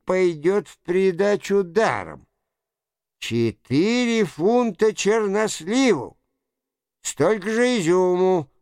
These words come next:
Автолик, корчась на земле: «О, зачем я родился?»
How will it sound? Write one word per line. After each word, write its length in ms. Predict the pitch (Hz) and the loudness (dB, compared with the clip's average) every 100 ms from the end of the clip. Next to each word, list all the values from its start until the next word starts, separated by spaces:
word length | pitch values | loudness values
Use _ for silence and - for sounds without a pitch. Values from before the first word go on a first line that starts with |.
| _ _ _ _ _ _ _ - | _ _ _ _ _ _ _ -6
Автолик, 1040 | 117 123 - _ 139 147 135 113 101 _ _ _ | -4 -4 -8 _ -2 0 0 -2 -6 _ _ _
корчась 920 | - 180 180 143 113 - 120 123 - | -2 0 2 0 -4 -8 -8 -6 -8
на 200 | 135 143 | -4 -2
земле: 680 | 139 135 147 143 139 135 117 | -2 -2 -2 -2 -2 -2 -2
«О, 360 | 123 156 160 160 | 0 0 0 -2
зачем 1040 | 147 160 156 156 - - 180 196 202 196 | -2 -4 -2 -6 -12 -8 -2 0 0 -2
я 340 | 190 185 190 185 | -6 -2 0 0
родился?» 1600 | 170 175 156 156 160 156 151 - - 151 143 143 135 113 101 | -2 -6 -6 -4 -2 -2 -4 -12 -8 -4 -2 -2 -2 -6 -8